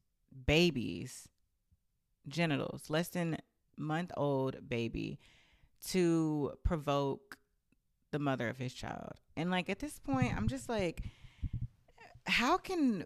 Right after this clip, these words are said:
men just do what the fuck ever and just get away with it? It just blows my mind. Time and time again, I'm like, this man should be in jail.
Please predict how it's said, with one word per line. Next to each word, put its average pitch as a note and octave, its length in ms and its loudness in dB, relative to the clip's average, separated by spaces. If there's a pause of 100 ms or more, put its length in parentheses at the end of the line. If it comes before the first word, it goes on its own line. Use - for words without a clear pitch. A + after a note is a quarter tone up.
men A3 500 4
just F#3+ 260 -2
do E3+ 160 4
what - 400 4
the F#3+ 100 2
fuck - 340 0
ever D#3 300 4
and D3+ 260 2
just - 260 0
get B2+ 160 4
away A2 380 6
with B2 140 4
it? - 160 0
It D3 100 0
just - 320 -4
blows G#3+ 420 6
my C#3 180 0
mind. D#3+ 520 2
Time D#4 240 0
and B3+ 80 6
time G#3+ 220 4
again, G3+ 380 6
I'm E3+ 100 4
like, D#3+ 300 0 (800)
this - 220 4
man E4+ 200 4
should A#3 140 -2
be G#3+ 120 6
in E3+ 140 6
jail. B2+ 440 4